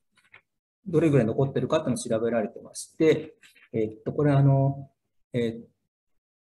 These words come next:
と、残留性の有機汚染物質で、ポ-、ピーシービーとかディーディーティーとかをですね、えーっと、調べたりするんです。調べたりとか、あとプラスチックそのもの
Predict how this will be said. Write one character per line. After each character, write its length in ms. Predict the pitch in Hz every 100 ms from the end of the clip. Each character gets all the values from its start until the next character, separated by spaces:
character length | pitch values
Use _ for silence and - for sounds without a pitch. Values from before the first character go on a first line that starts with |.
| _
と、 60 | 139
残 240 | 143 147
留 120 | 151 151
性 160 | 156
の 100 | 151
有 160 | 151 147
機 100 | 151
汚 40 |
染 220 | 143 151 147
物 120 | 151
質 160 | -
で、 100 | -
ポ-、 300 | - 139 143 - _
ピ 160 | 151
ー 20 |
シ 160 | 143 160
ー 40 |
ビ 140 | 165 160
ー 20 |
と 80 | 107
か 100 | 104
デ 80 | 120
ィ 100 | 120
ー 20 |
デ 60 | 127
ィ 120 | -
ー 40 |
テ 60 | 127
ィ 100 | 104
ー 20 |
と 60 | -
か 180 | - -
を 60 |
で 100 | -
す 140 | - 131
ね、 340 | 147 147 147 - _ _ _ _
え 60 | 110
ー 200 | 107 -
っ 20 | _ _ _ _ _
と、 540 | 131 113 107 107 - - _ -
調 220 | - 131
べ 100 | 107
た 120 | 104
り 80 | 98
す 100 | -
る 80 | 107
ん 100 | 101
で 120 | 101
す。 120 | - _
調 180 | - 117
べ 80 | 107
た 80 |
り 100 | 98
と 100 | -
か、 460 | - 151 - - - -
あ 100 | 156
と 140 | 123
プ 100 | -
ラ 140 | 147
ス 60 | -
チ 80 | 180
ッ 60 |
ク 80 | -
そ 120 | -
の 80 | 165
も 100 | 175
の 80 | 147